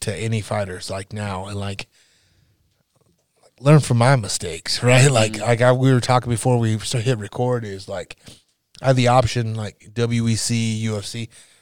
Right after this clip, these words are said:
Speaker 1: My whole goal was just the U F C.
Speaker 2: Mm-hmm.
Speaker 1: I didn't care about anything else. I just wanted to be able to make it to the U F C.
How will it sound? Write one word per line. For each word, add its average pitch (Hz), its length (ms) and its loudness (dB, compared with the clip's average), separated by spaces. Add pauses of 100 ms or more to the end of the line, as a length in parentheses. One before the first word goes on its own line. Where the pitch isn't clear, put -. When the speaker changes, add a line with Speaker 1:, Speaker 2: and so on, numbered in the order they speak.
(240)
Speaker 1:
My 160 200 0
whole 170 220 6
goal 151 340 8
was 120 240 4
just 127 220 0
the 117 80 -4
U 113 200 4
F 95 80 -4
C. 104 340 -6
Speaker 2:
Mm-hmm. 110 300 -12 (340)
Speaker 1:
I 175 80 2
didn't 190 120 4
care 185 240 4
about 139 220 4
anything 120 320 2
else. 98 180 -4
I 123 120 0
just 139 160 -2
wanted 156 180 4
to 135 60 -2
be 135 320 2
able 131 240 0
to 120 100 -4
make 123 380 2
it - 200 -4
to 127 140 4
the 117 120 2
U 107 160 4
F 101 60 -6
C. - 280 -10